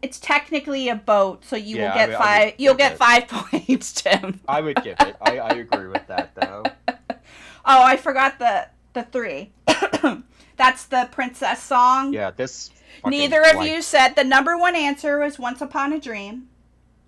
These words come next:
Speaker 1: The number two answer was Part of Your World. Tim got that.
Speaker 2: I doubt mine's even on there. It's one of my, I don't like most of the
Speaker 1: No,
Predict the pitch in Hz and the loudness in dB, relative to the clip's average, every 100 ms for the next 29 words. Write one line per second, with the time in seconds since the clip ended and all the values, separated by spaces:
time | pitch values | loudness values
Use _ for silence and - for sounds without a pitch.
0 | _ _ _ 247 269 294 262 262 - 370 | _ _ _ -4 2 2 2 -4 -8 -6
1 | 427 440 269 247 254 - 254 254 247 233 | -6 -6 -6 -6 -8 -6 -4 -4 -4 -10
2 | 220 233 220 220 220 208 190 190 208 - | -6 -4 -4 -6 -10 -10 -8 -6 -8 -12
3 | _ _ _ _ _ - 233 226 233 208 | _ _ _ _ _ -10 -6 -4 -4 -4
4 | 185 202 - _ _ _ _ _ _ _ | -4 -4 -8 _ _ _ _ _ _ _
5 | _ _ _ _ _ _ _ _ - 104 | _ _ _ _ _ _ _ _ -10 -8
6 | 98 87 82 82 87 78 80 82 87 92 | -6 -8 -10 -16 -18 -18 -16 -14 -12 -14
7 | - _ _ _ _ _ _ _ _ _ | -16 _ _ _ _ _ _ _ _ _
8 | - _ _ _ _ _ _ _ _ _ | -20 _ _ _ _ _ _ _ _ _
9 | _ _ _ _ _ _ - - 139 107 | _ _ _ _ _ _ -14 -6 -4 -4
10 | 90 85 - _ _ _ _ _ - 135 | -6 -8 -10 _ _ _ _ _ -20 -20
11 | - - - 254 285 320 311 311 302 | -20 -20 -12 -6 0 2 4 6 6